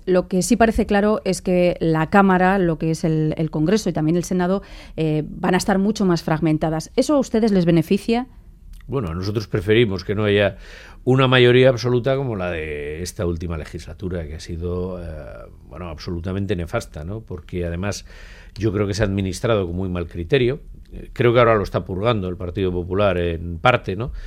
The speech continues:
Speaker 2: Porque se ha encontrado después de las municipales que había dado tantos palos a tanta gente que luego ha sido incapaz de formar, de encontrar algún compañero de viaje para formar alguna mayoría y mantener, eh, instituciones, ¿no?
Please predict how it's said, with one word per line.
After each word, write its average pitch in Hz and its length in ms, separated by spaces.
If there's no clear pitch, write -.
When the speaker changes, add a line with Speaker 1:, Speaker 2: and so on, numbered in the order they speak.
Speaker 2:
Porque 87 200
se 98 120
ha - 20
encontrado 101 400
después 95 260
de 104 60
las 101 160
municipales 104 680
que 90 360
había 98 360
dado 104 240
tantos 101 420
palos - 640
a 107 140
tanta 135 340
gente 123 460
que 107 120
luego 110 180
ha 117 60
sido 120 160
incapaz 113 460
de 101 100
formar, 104 440
de 107 100
encontrar 98 320
algún 110 200
compañero 107 540
de 104 100
viaje 113 320
para 107 220
formar 104 320
alguna 104 260
mayoría 107 640
y 107 200
mantener, 98 560
eh, 90 180
instituciones, 95 880
¿no? 123 140